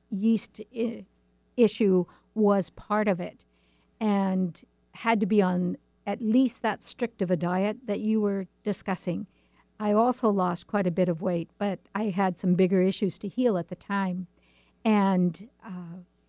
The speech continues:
it, it sounds like in your situation, you went to, to treasure what you were allowed to eat and really make it something potent and positive for you. And I, I just applaud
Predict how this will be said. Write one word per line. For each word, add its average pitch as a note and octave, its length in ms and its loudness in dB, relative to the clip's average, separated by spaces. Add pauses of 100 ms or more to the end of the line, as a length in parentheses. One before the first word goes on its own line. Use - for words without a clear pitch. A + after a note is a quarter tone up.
(180)
it, A3 180 2 (180)
it G#3 160 0
sounds B3+ 560 2
like F#3+ 280 0
in F#3+ 180 4
your G3+ 260 2
situation, G3 920 -2 (400)
you C#4 400 -2
went B3+ 520 2
to, G3+ 260 0 (240)
to G#3 120 -2
treasure F#3 840 -4 (140)
what G#3+ 540 0
you G#3 160 2
were F#3 360 2 (340)
allowed G3+ 400 0
to - 160 -10
eat G3+ 340 -4 (460)
and G#3+ 220 4
really A#3 260 2
make G3 360 4
it G#3 120 -4
something F3 640 -2 (160)
potent G#3 400 2
and E3 180 0
positive G3+ 480 0
for G#3 140 -8
you. F3 220 -2
And F3+ 160 -2
I, G3+ 280 -6
I G#3+ 220 -4
just B3 300 0
applaud A3 720 4